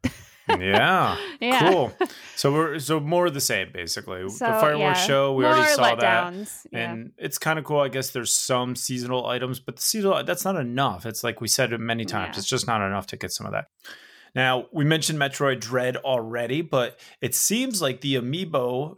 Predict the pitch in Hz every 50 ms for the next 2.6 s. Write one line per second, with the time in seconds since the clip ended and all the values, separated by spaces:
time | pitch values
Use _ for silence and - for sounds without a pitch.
0 | _ - 135 123 120 - 135 123 - - 135 135 135 131 131 117 117 120 - -
1 | - - - - - 139 127 120 117 123 139 170 - - - 123 123 123 120 123
2 | 135 143 143 151 147 - 160 175 165 165 160